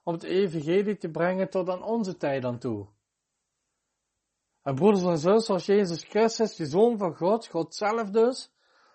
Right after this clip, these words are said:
toont als mens zo ontzettend veel zelfbeheersing.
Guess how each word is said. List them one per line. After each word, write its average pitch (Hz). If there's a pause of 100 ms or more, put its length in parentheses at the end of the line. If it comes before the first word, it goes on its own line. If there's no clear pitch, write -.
(200)
toont 247
als 180
mens 214
zo 180
ontzettend 226
veel 185
zelfbeheersing. 123